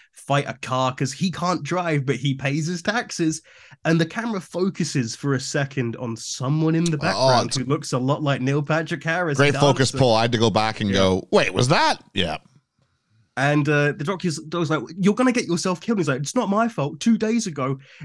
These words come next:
Speaker 1: everyone started to think they were right all the time, and they won't change their minds. But I know I'm right.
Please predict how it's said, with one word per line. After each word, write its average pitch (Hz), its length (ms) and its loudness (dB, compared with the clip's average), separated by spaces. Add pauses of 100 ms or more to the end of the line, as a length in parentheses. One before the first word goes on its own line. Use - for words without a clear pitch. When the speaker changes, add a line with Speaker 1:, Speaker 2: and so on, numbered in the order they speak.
(120)
Speaker 1:
everyone 214 380 0
started 196 320 -2
to - 40 2
think 170 340 -2
they 196 220 0
were 190 200 0
right 175 400 -2
all 202 240 -2
the 170 80 -2
time, 180 340 -2
and 143 160 -2
they 208 140 0
won't 208 260 0
change 202 320 -2
their 196 180 -2
minds. 185 400 -2 (300)
But 139 140 0
I 180 240 2
know 160 240 2
I'm 165 360 0
right. 127 360 -8